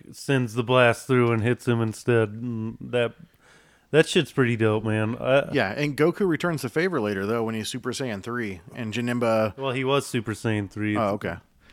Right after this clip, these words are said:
Speaker 2: But, like, there's a point when Janemba's trying to punch through, and Goku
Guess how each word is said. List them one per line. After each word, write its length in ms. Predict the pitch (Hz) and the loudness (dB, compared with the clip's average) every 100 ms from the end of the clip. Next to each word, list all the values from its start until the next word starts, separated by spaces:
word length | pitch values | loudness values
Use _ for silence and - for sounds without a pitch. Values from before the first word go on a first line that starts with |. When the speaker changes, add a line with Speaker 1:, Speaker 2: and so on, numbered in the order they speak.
| _ _ | _ _
Speaker 2:
But, 100 | 135 | 0
like, 200 | 120 113 | 0 0
there's 160 | 135 123 | -2 -2
a 40 | |
point 380 | 113 143 135 - | -2 -2 -2 -4
when 340 | 139 131 120 113 | -4 -4 -2 -4
Janemba's 600 | 120 123 123 120 107 - _ - | -4 -2 0 -2 -2 -10 _ -8
trying 300 | 131 123 110 | -4 -2 -4
to 60 | |
punch 360 | - 131 120 - | -4 -4 -4 -6
through, 360 | 113 113 135 | -4 0 0
and 200 | 131 110 | -2 -4
Goku 480 | 101 110 107 120 107 | -2 -2 -2 -4 -6